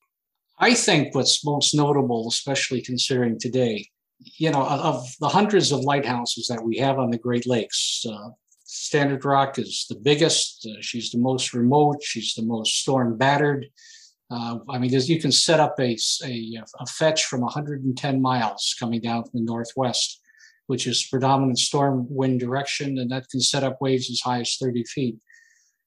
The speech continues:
And certainly she's the most legendary of all of our lights on the Great Lakes. But she also stands in tribute not only to her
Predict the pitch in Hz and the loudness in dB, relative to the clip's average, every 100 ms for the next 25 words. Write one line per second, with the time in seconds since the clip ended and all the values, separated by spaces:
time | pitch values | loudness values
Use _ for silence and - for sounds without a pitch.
0 | _ - 147 - 180 180 147 - 131 - | _ -6 0 4 4 4 2 2 2 2
1 | 135 131 - 143 165 - 131 127 110 110 | 2 2 2 2 2 2 0 -2 -4 -8
2 | 117 120 143 151 127 117 113 113 - 127 | -6 0 2 2 0 -2 -6 -4 -4 -4
3 | 107 110 113 107 117 127 113 - - _ | -6 -8 -8 -6 -2 -2 0 -2 -4 _
4 | _ _ _ - - - - _ - - | _ _ _ -2 0 -2 -8 _ -20 -8
5 | - - 185 202 254 - 185 - - 170 | -2 2 6 6 6 6 6 4 4 4
6 | 160 131 127 - 240 175 123 113 143 151 | 4 0 -2 0 0 2 0 0 -2 -2
7 | 147 143 135 123 147 139 131 | -2 -2 -4 -4 -4 -4 -4